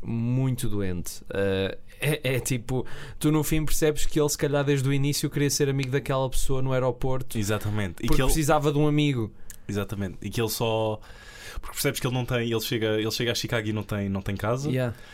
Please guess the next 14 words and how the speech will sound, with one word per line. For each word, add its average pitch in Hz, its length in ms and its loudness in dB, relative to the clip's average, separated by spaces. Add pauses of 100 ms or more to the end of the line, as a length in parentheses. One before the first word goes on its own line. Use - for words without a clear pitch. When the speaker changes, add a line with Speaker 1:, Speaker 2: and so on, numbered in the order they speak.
(400)
Speaker 2:
Ahm, 113 800 -2 (160)
e 123 40 -4
que 120 80 -4
ele 127 80 0
próprio, 127 280 -4
quando 127 160 -6
tá 127 120 -4
no 117 80 -2
carro, 120 260 -4
há - 20 0
um 117 40 -2
momento 113 420 -4
muito 110 220 -4
fixe. - 520 -6